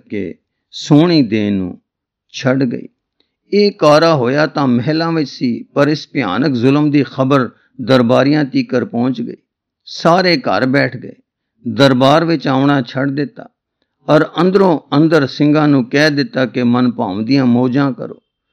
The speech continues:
ਕੋਈ ਭੜੂਆ ਰੋਕਣ ਵਾਲਾ ਨਹੀਂ ਹੈ। ਉਧਰ ਮਤੇ ਇਹ ਮਤ ਆਏ ਕਿ ਸਾਰਾ ਹਾਲ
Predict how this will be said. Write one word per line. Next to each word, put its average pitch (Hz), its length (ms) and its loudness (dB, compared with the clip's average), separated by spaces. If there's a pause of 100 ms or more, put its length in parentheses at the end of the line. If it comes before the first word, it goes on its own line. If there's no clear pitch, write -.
(320)
ਕੋਈ 196 300 2 (160)
ਭੜੂਆ 131 380 4
ਰੋਕਣ 139 380 0
ਵਾਲਾ 131 360 2
ਨਹੀਂ 131 280 2
ਹੈ। 117 180 -8 (680)
ਉਧਰ 143 280 2
ਮਤੇ 135 540 0
ਇਹ 165 160 -2
ਮਤ 170 260 -2
ਆਏ 101 220 -6 (360)
ਕਿ 151 120 0
ਸਾਰਾ 160 480 2
ਹਾਲ 92 420 -6